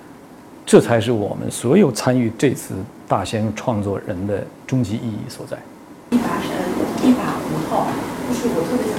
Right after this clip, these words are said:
Speaker 2: 知道为什么会想用这种，这句话来做这个结尾。
Speaker 1: 难道我们从，我们从外表来看，说一个女孩特别骨感、瘦，是吧？还有一个坚硬，最坚硬的是胡同，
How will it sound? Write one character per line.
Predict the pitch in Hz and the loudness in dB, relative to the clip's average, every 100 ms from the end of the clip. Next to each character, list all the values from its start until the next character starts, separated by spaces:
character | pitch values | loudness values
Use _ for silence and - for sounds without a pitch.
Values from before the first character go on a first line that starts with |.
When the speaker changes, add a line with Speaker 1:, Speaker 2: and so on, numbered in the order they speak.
| 185 | 0
Speaker 2:
知 | |
道 | 196 | 0
为 | 190 233 | 2 2
什 | |
么 | 170 - - | 0 -4 -4
会 | 196 - | -2 -2
想 | 196 202 | -4 -4
用 | - 190 - | -6 -6 -4
这 | |
种， | 247 - 254 - | -2 -2 -6 -4
这 | - | -2
句 | - 262 | -2 -2
话 | - 170 - | -4 -6 -6
来 | 151 - | -4 -4
做 | - - | -4 -4
这 | 156 | -4
个 | - - | -6 -6
结 | - - - - - - | -6 -6 -6 -6 -6 -4
尾。 | |
Speaker 1:
难 | 120 139 | -2 0
道 | 117 | -2
我 | |
们 | 110 | -2
从， | 117 113 139 160 | -4 -4 -4 -4
我 | 117 | -4
们 | |
从 | 117 123 131 135 | -2 -2 -2 0
外 | 139 123 | 2 2
表 | 98 | 2
来 | 90 113 | -2 -4
看， | 120 104 | -4 -2
说 | 135 | -2
一 | 131 | 0
个 | 139 | 0
女 | 117 | -2
孩 | 92 101 | -4 -6
特 | 123 | -2
别 | 135 | -2
骨 | 135 117 160 | 0 -2 -2
感、 | 110 110 - - - | -4 -8 -16 -20 -18
瘦， | - - 170 143 - - - - - - - - - | -14 -4 -2 -2 -10 -20 -20 -20 -20 -20 -20 -20 -14
是 | - | -8
吧？ | 85 - - - - - - - - | -8 -8 -20 -20 -20 -20 -20 -20 -18
还 | - 139 | -2 0
有 | 170 | 2
一 | 131 | 0
个 | 131 120 - - - - - - - | -2 -4 -6 -14 -20 -20 -20 -20 -20
坚 | - 151 | 0 2
硬， | 143 143 131 - - - - - - - - | 2 0 -4 -10 -18 -20 -20 -20 -20 -20 -8
最 | - 131 | -2 -2
坚 | 127 117 | -2 -4
硬 | 113 | -6
的 | - | -8
是 | - | -14
胡 | |
同， | - | -16